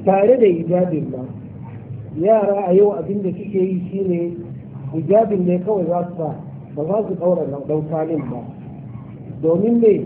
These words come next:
yana da sauki a yaye hijabi ɗin, a nuna abin da ake sai a nuna na kai da sauransu. Da manyan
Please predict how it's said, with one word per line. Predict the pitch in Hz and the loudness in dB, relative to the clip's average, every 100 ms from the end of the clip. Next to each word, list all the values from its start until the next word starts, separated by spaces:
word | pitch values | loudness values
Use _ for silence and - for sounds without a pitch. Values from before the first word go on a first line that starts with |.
| - | -4
yana | 190 226 220 | -2 0 2
da | 180 180 | 0 0
sauki | 214 214 214 214 | 0 -2 -2 -2
a | 214 175 | 0 0
yaye | 190 202 185 | 2 2 2
hijabi | 160 151 190 180 156 | -2 -2 -2 -2 -2
ɗin, | 180 180 - - - - - 151 | 0 -2 -2 -12 -16 -18 -14 -8
a | 156 | -2
nuna | 165 196 208 180 | 2 4 4 2
abin | 151 180 190 | -2 -2 0
da | 165 | 0
ake | 170 156 - | -2 -4 -4
sai | 170 | -4
a | 143 | -4
nuna | 147 147 131 | -2 -2 -2
na | 135 | -6
kai | 139 156 | -6 -6
da | 127 120 139 | -4 -8 -8
sauransu. | 127 127 127 127 - - - - - - - - - - - - - - - - - - | -8 -8 -10 -14 -16 -20 -20 -20 -20 -20 -20 -20 -20 -20 -20 -20 -20 -20 -20 -20 -18 -10
Da | 143 | -4
manyan | 160 202 190 175 202 202 | 4 4 4 2 2 2